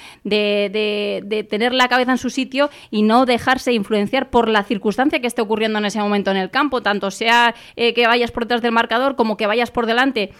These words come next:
Al equipo le cuesta, pero es que te he hablado también, Gattuso, el otro día cuando le hiciste la pregunta en rueda de prensa, Héctor, de ese equipo que estamos ahora mismo con todo esto de que decíamos, no, es que, eh, bueno, al final estamos en un gran club,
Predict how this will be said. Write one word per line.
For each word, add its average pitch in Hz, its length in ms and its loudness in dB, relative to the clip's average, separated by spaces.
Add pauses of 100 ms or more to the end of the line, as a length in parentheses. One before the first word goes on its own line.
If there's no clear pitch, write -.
(200)
Al 208 160 0
equipo 220 320 2
le 240 120 2
cuesta, 240 380 0
pero 208 120 -2
es 208 80 -4
que 254 120 0
te 254 100 0
he - 20 4
hablado 240 320 2
también, 226 320 -2
Gattuso, 226 420 -4
el 185 340 -8
otro 202 200 -2
día 208 160 0
cuando 208 180 2
le 190 60 -2
hiciste 202 180 -4
la 202 100 0
pregunta 202 120 -4
en 196 280 -2
rueda 202 120 -2
de 196 80 -2
prensa, 202 320 -2
Héctor, 226 300 -2 (320)
de 208 200 0
ese 220 160 0
equipo 247 420 0
que - 200 -8 (140)
estamos 285 400 0
ahora 262 200 4
mismo 269 380 2
con 196 180 -2
todo 220 120 -2
esto 233 340 0
de 208 140 -4
que 214 80 -6
decíamos, 208 340 -2
no, 247 80 -6
es 262 80 -6
que, 311 220 -4 (300)
eh, 196 1000 0
bueno, 208 240 -4
al 202 140 0
final 196 540 0
estamos 214 420 -2
en 240 140 2
un 226 100 2
gran 233 300 2
club, 277 360 4